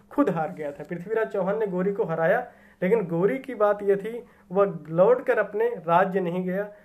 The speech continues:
वह अपनी छावनी में गया, पूरे एक साल युद्ध की तैयारी की, फिर तराइन की द्वितीय युद्ध लड़ा।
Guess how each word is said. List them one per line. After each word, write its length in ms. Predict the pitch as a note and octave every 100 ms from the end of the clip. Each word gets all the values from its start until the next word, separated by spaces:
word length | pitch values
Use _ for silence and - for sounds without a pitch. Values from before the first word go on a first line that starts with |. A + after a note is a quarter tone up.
| _ F3
वह 100 | G3+
अपनी 200 | G#3+ G#3
छावनी 420 | - E3 F#3+ B3+
में 180 | A#3+ F#3+
गया, 220 | F#3+ G3
पूरे 280 | F#3+ F#3 F#3
एक 180 | A3+ -
साल 220 | - F#3+
युद्ध 180 | F#3+ F3
की 160 | F3+ F#3
तैयारी 340 | F3+ F3 F3
की, 260 | F3+ G#3 G3+ - _
फिर 140 | A#3+
तराइन 360 | A3 F#3 F#3 F#3+
की 80 | F#3+
द्वितीय 520 | - F#3 F3+ A#3 A3+
युद्ध 160 | G#3 F3+
लड़ा। 300 | F#3+ G#3+